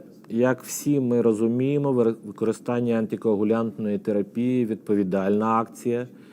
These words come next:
що потребує ретельного контролю та нагляду. Тому необхідне динамічне спостереження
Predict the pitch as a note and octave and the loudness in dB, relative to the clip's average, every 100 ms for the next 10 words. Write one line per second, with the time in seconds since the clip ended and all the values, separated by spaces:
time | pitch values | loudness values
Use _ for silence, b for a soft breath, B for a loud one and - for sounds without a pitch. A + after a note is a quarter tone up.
0 | B B B - - - G#2 A#2 G#2 A#2 | B B B -10 -6 -4 -2 0 2 6
1 | B2 A#2+ G2 A#2 A#2 A2+ G#2+ A2+ G#2 - | 8 6 4 4 4 2 0 -2 -4 0
2 | A2+ B2 A#2+ A2 - A2+ A#2+ G2 E2 D#2+ | 2 4 2 0 -2 0 0 0 -4 -10
3 | D2+ C#2+ - - B B B B - A2+ | -10 -12 -14 -20 B B B B -12 -8
4 | B2+ D#3 E3 C3 A2+ A2+ G#2+ - B2+ A#2+ | 0 4 4 0 -2 -2 -2 -2 0 0
5 | G#2+ G#2+ G#2+ B2 B2+ C3 G#2+ - G#2 - | 0 0 0 -2 -4 -8 -8 -6 -6 -2
6 | G2 F2+ E2 F#2 F#2 G2 | 0 0 -2 -2 0 -2